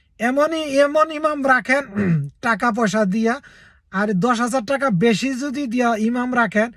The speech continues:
একজন সহি তরিকার ইমাম রাখেন, যার কাছ থেকে কিছু ইসলাম শিখতে পারবেন। আপনারা, আমরা করি কি, সস্তা একজন ইমাম রাখি, এর কাছে তে দুই আনারও লাভ হয় না,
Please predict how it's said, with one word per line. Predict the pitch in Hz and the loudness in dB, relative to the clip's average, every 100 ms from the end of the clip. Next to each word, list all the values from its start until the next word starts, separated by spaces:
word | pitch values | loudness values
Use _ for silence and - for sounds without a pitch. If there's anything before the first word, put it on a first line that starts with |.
| - - - | -20 -20 -4
একজন | 180 190 208 | -2 0 -2
সহি | - 233 269 | 0 0 0
তরিকার | 240 277 262 247 226 | 4 2 2 -2 0
ইমাম | 226 233 226 | 0 -2 0
রাখেন, | 214 180 165 - _ - | -2 0 -4 -6 _ -8
যার | 131 214 226 | 0 0 0
কাছ | 240 220 - | 0 -2 -2
থেকে | 247 208 214 | -6 -4 -4
কিছু | 226 196 | -4 -2
ইসলাম | 226 - 254 254 | -2 -4 -4 -4
শিখতে | 220 220 170 185 | -4 -6 -4 -2
পারবেন। | 175 151 127 131 _ _ - - _ _ _ _ - | 0 0 -4 -8 _ _ -20 -20 _ _ _ _ -2
আপনারা, | 214 214 262 254 269 262 | -2 0 0 2 4 2
আমরা | 254 269 | 0 0
করি | 202 269 254 | 2 2 0
কি, | 202 254 226 | 0 0 0
সস্তা | - 233 226 - 247 247 | 0 -2 -2 -4 -4 -2
একজন | 214 240 240 | -2 -4 -2
ইমাম | 240 247 254 | -2 -2 0
রাখি, | 254 226 240 349 370 - _ _ _ _ - | 0 0 -2 -4 -8 -14 _ _ _ _ -4
এর | 196 214 | -2 0
কাছে | 233 208 226 | 0 0 -2
তে | 214 220 | -2 -2
দুই | 180 196 226 | 0 0 -2
আনারও | 247 247 202 | -2 -2 0
লাভ | 170 156 | 0 -2
হয় | 143 139 | -8 -12
না, | 131 | -14